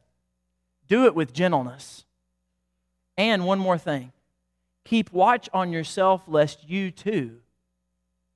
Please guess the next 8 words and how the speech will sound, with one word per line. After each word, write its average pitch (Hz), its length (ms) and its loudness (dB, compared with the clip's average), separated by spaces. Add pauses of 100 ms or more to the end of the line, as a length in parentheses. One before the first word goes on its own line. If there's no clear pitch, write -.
(100)
be 127 120 -4
tempted." 127 380 -12 (960)
Keep 233 160 -6
a 170 40 -8
close 214 640 -8
watch 143 540 -10 (400)
on 143 180 -4
yourself. 123 420 -10